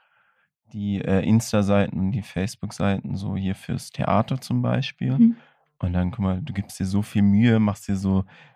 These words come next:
Speaker 1: äh, 'n, 'n krassen, äh, Spielplan, wo du unheimlich viel Geld ausgibst für irgendwelche Künstler, die dann herkommen. Und dann postest du das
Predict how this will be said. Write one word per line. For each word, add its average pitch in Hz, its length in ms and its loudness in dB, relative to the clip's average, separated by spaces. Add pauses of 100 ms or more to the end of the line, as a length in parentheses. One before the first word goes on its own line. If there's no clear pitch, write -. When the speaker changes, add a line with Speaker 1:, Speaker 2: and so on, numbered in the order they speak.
(100)
Speaker 1:
äh, 101 320 4
'n, 98 300 2
'n 95 200 0
krassen, 101 840 0
äh, - 180 -4
Spielplan, 110 1300 4
wo 101 80 2
du 98 420 -2
unheimlich 117 480 6
viel 107 180 2
Geld 101 380 4
ausgibst - 720 2
für - 140 0
irgendwelche 107 580 4
Künstler, 131 520 2
die 117 140 2
dann 117 180 6
herkommen. 120 680 2 (880)
Und 110 160 8
dann 101 180 8
postest - 560 2
du 127 60 8
das 127 320 4